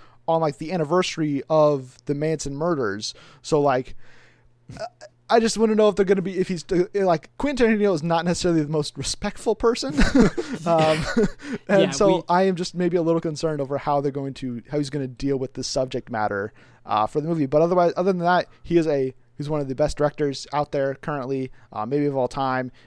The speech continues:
Speaker 1: And he's got an incredible ensemble with a movie that is going to be based in Hollywood about movies. Uh, I think it'll be fun. It's just not something that, as of right now, on the day we're recording, on this minute, I'm just like, "Oh, I gotta see it."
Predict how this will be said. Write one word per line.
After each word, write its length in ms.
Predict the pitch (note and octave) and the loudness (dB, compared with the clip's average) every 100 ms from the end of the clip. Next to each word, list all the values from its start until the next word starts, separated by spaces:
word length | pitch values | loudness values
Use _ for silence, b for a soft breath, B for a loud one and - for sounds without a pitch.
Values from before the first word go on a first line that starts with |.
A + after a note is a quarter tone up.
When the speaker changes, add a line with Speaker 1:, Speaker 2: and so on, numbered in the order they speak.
| b | b
Speaker 1:
And 320 | A#2 A#2 A#2 | -4 0 -2
he's 120 | B2+ B2+ | -4 -2
got 340 | B2 A#2 - | 0 0 -2
an 280 | B2 A#2 G#2+ - | -4 -4 -6 -12
incredible 500 | C#3 - A3 F#3+ D#3+ | -10 0 0 2 0
ensemble 540 | C3+ C#3 C3 C3 C3 | 0 0 0 0 0
with 260 | B2 A2 - | -2 -4 -4
a 460 | C3 A#2 A2+ G#2+ G2+ _ _ _ | -2 0 0 -4 -8 _ _ _
movie 300 | D3 C#3+ C#3+ | -8 -4 -2
that 200 | C3 B2 | 0 -2
is 100 | C3 | -2
going 160 | C3+ C3+ | -6 -8
to 40 | |
be 60 | C3 | -8
based 400 | B2+ C#3 C#3+ - | -2 0 0 -4
in 80 | D3 | -6
Hollywood 500 | - C3 C#3+ C#3 C3+ | -2 0 2 0 -2
about 380 | B2 C3+ C3+ D3+ | -2 0 0 2
movies. 520 | D3+ D#3 D3 C#3+ B2+ B B B | 2 2 2 -2 -6 B B B
Uh, 160 | A2+ A2+ | -6 -6
I 100 | - | -4
think 180 | A#3+ B3+ | -2 0
it'll 100 | A3+ | 0
be 100 | E3+ | 0
fun. 340 | - A3+ F#3+ | 0 2 2
It's 180 | B2+ C#3 | 0 -4
just 160 | D3 - | -4 -2
not 160 | D3+ | -2
something 200 | B2+ D3+ | -2 -2
that, 100 | C3 C3+ - - | -4 -4 -14 -4
as 180 | C#3+ D3 | 0 2
of 100 | D3+ | 2
right 140 | D3+ C#3+ | 2 2
now, 160 | C#3 | -2
on 60 | B2 | -2
the 80 | B2+ | 0
day 120 | C#3+ | 2
we're 60 | C3+ | 0
recording, 320 | - C3 A2+ | -2 -4 -4
on 120 | B2 | -4
this 160 | C3+ - | -6 -6
minute, 400 | D3 C#3+ G2+ - b b b - | -4 -2 -4 -10 b b b -4
I'm 160 | B2+ | -4
just 120 | B2+ A2 | -2 -6
like, 140 | F#2+ - | -6 -4
"Oh, 100 | G#2+ | -2
I 120 | A2 | 0
gotta 280 | A#2+ A2+ F#2 | 2 2 2
see 140 | - - | -4 -12
it." 220 | - | -14